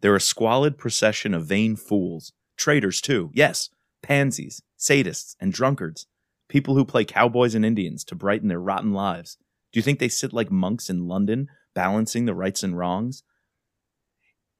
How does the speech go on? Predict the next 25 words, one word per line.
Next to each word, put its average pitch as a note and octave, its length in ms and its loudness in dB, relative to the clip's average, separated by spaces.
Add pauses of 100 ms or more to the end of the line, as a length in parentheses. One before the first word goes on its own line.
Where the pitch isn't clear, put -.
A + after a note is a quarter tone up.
It's - 260 0
so E3 220 6
sober, - 680 2
right? G2 220 4
It's G2 200 0
such - 520 2
a G2+ 140 2
clear A2+ 420 0
reflection G2 580 0
on F2+ 160 -2
what G2 160 2
his G2+ 160 -2
whole G2+ 200 2
career F#2 400 -2
in F2 100 -4
life F#2 260 2
had E2+ 260 -8
been. F#2+ 380 0 (840)
And F#2 320 4
he's G#2 200 2
calling A2 320 4
a F2 40 -2
spade F#2+ 280 0
a D#2+ 60 -8
spade. G#2 460 -2